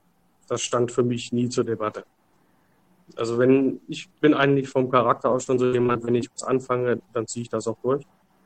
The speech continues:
Ähm, ich bin ehrlich, ich hatte in meinem dritten Lehrjahr auch so den einen oder anderen Moment, wo ich dachte, „Puh, die Prüfung,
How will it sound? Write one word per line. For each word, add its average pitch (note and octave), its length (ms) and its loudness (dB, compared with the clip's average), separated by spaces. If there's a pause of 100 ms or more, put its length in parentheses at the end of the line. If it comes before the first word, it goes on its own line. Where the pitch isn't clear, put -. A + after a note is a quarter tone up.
(500)
Ähm, A#2 380 0 (500)
ich D#3+ 120 -18
bin C#3 160 6
ehrlich, C#3 300 4
ich C3+ 140 -4
hatte C3 200 4
in B2 80 4
meinem A#2+ 180 4
dritten C3+ 260 0
Lehrjahr B2+ 500 2
auch C3+ 120 2
so C#3 120 -4
den C3 140 4
einen C3 220 0
oder B2 240 2
anderen C3 180 0
Moment, B2 380 0
wo A#2+ 100 0
ich A#2 100 -4
dachte, A#2 300 -6
„Puh, C#3+ 200 -14 (140)
die C3 80 -10
Prüfung, C#3 720 -4